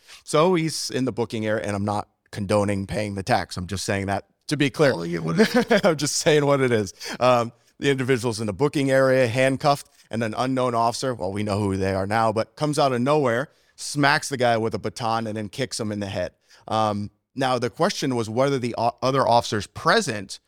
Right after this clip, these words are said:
Speaker 1: had a realistic opportunity to intervene, and they didn't 'cause it was a matter of seconds. Like,
Speaker 2: Like,
Speaker 1: it was
Speaker 2: "Dude, what the hell are you doing?"
Speaker 1: Yeah, so by the time they could step in, it was already done, right?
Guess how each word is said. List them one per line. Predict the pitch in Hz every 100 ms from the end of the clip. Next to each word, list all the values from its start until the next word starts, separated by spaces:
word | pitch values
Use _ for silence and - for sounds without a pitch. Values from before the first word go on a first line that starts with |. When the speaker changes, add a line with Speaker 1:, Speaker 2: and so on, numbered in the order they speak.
| _
Speaker 1:
had | 127 123
a |
realistic | 117 123 135 127 - 123
opportunity | 120 113 117 - 120 113 113
to | 95
intervene, | 95 117 117 190 -
and | 127
they | 139
didn't | 143 240 185
'cause | - 123
it |
was | 131 123
a |
matter | 131 135 147
of | 131
seconds. | - 160 - 85 92
Like, | 104 131 -
Speaker 2:
Like, | -
Speaker 1:
it |
was | 127 127
Speaker 2:
"Dude, | 175 131
what | 170 175
the | -
hell | 165
are | 196
you | -
doing?" | - 131
Speaker 1:
Yeah, | 151 277 359 302 131
so | - 147
by | 165
the | 208
time | 143 156 185
they | 156
could | 117
step | - - 131 120
in, | 185
it | 113
was | 107
already | 117 104
done, | 90 113 160 73 76
right? | 101 117